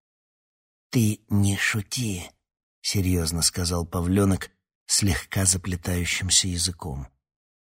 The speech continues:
«Ты в трюм веди и спирт давай». Тогда Сидоров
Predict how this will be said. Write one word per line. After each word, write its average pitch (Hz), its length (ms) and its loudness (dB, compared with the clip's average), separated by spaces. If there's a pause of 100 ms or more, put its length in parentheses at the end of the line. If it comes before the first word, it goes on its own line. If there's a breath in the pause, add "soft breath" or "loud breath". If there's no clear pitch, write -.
(240)
«Ты 104 480 -2 (380)
в - 160 -8
трюм 107 560 4
веди 95 680 0 (720)
и 101 120 2
спирт - 840 0 (280)
давай». 82 560 -4 (1200)
Тогда 92 420 2
Сидоров 104 680 4